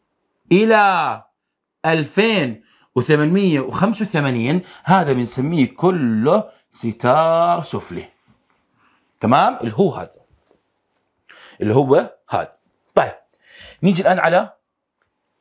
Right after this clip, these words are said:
الثالثة. اللب الخارجي يمتد من ألفين وثمانمائة وخمسة وثمانين كيلومتر إلى خمسة آلاف ومائة وخمسة وخمسين كيلومتر. هذا شو مسميه؟ لب خارجي، وهو سائل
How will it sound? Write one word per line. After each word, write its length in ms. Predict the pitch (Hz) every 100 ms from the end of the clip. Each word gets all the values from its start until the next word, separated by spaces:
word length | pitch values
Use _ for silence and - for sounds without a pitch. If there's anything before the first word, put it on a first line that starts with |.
| _ _ _ -
الثالثة. 420 | 143 - - - - _ - -
اللب 340 | 135 175 - 214
الخارجي 880 | 190 110 190 160 117 95 113 190 _ -
يمتد 420 | 156 175 196 139
من 180 | 127 127
ألفين 340 | 147 - 175
وثمانمائة 380 | 120 147 139 160
وخمسة 280 | 123 160 -
وثمانين 300 | 131 131 135
كيلومتر 520 | - 123 131 185 196 - _ - - -
إلى 260 | 165 131 113
خمسة 420 | - 113 - 120
آلاف 380 | 135 185 196 - _ _ _
ومائة 600 | 117 110 190 160 101 82 - _ _
وخمسة 440 | - - 170 - 113
وخمسين 420 | 104 101 - 143
كيلومتر. 420 | 139 107 90 - -
هذا 120 | 120
شو 120 | 170
مسميه؟ 440 | 160 156 151 151 - - -
لب 240 | 117 117
خارجي، 720 | - 127 156 139 107 90 85 -
وهو 300 | 92 107 113
سائل 760 | - 160 170 139 135 110 90